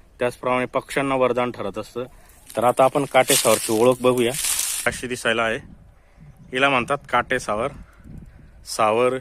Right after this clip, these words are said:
श्यावर, शलमली अशा अनेक नावाने ओळखले जाणार आहे बघा.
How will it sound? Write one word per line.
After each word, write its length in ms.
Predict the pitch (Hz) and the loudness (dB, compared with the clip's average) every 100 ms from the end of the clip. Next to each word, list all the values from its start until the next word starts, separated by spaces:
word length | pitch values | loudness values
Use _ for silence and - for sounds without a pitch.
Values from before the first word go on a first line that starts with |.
| - | -10
श्यावर, 580 | - 117 107 120 127 123 127 - _ _ - | -6 -2 0 0 0 0 -6 -20 _ _ -16
शलमली 640 | - 120 117 123 135 135 147 143 - - - - - - - | -6 -4 -2 -2 0 0 -4 -8 -20 -20 -20 -20 -20 -20 -14
अशा 340 | 110 - 123 | -12 -4 -2
अनेक 220 | 123 127 131 | 0 -2 -2
नावाने 200 | 127 120 | -2 0
ओळखले 300 | 120 107 90 | -4 -6 -10
जाणार 240 | 92 87 | -10 -12
आहे 100 | 82 | -12
बघा. 240 | 92 92 | -14 -14